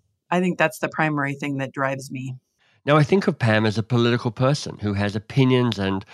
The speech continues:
Speaker 2: takes a stand on things. And she's brilliant when it comes to not just building community, but fostering real movement, getting things done. I wanted to ask her what the relationship between the two might be.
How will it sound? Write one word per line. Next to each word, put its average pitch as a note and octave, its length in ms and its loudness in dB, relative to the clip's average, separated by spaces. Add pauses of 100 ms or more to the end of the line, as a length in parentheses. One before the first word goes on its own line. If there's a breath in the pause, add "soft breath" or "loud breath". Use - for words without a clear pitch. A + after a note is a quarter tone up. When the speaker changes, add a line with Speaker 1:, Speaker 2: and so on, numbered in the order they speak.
(120 loud breath)
Speaker 2:
takes D3 240 -2
a A2+ 40 -6
stand A#2 380 0
on A2 80 0
things. - 460 -8 (520 soft breath)
And C3+ 140 2
she's C3+ 200 -2
brilliant C3+ 420 4
when G#2 100 0
it G#2 80 -2
comes A#2 260 -2
to - 80 -6
not C3+ 160 2
just - 300 -4
building B2 320 2
community, G#2 1000 -2 (440)
but A2 100 -8
fostering A#2 680 0
real G#2+ 180 -2
movement, G#2 720 -2
getting C#3+ 260 2
things A2 300 -4
done. G#2+ 280 -4 (580)
I - 40 -4
wanted D3 240 6
to - 140 2
ask B2+ 260 4
her A#2 60 2
what G#2+ 180 0
the A2 80 -4
relationship G#2+ 720 0
between G#2 320 -4
the G2+ 80 -2
two A2+ 280 -2
might F#2+ 280 -4
be. F2+ 300 -6